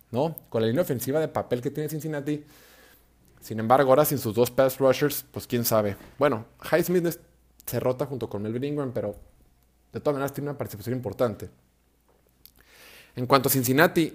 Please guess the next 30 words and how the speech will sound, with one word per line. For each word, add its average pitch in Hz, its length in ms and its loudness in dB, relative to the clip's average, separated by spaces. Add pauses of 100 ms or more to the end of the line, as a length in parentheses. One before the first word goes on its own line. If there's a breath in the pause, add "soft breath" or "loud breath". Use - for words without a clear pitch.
Joe 160 140 6
Burrow 156 340 8
no 143 120 4
se 151 100 0
ha 165 40 2
visto 160 200 0
nada 160 180 -2
mal 151 200 2
este 147 220 -2
año 139 200 -2
cuando 117 220 -2
tiene 120 160 -4
tiempo 131 260 -6
para 120 140 0
lanzar, 107 400 -4
entonces 110 680 -6
será 110 340 -10
probable 135 520 2
que 117 100 -6
le 110 80 -4
haga 113 220 -6
daño 120 260 -2
a - 180 -8
Pittsburgh 123 300 -2
si - 140 -12
no 98 60 -6
le 107 120 -4
llegan 101 300 -4
con 101 100 -8
presión. 127 440 0